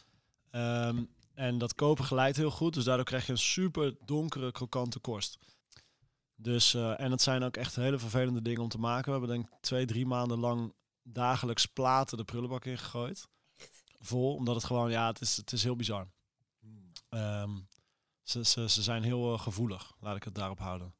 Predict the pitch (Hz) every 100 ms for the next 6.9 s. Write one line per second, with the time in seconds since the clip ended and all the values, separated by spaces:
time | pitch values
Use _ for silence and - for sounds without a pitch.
0 | _ - 98 113 117 113 110 107 113 104
1 | 101 107 113 - 127 131 131 131 131 107
2 | 90 123 113 - 107 104 87 101 98 104
3 | 110 113 107 107 113 110 117 104 92 _
4 | _ 101 104 82 - 76 - - 117 90
5 | - - 165 165 120 131 - 160 147 135
6 | 131 107 107 139 123 101 113 127 143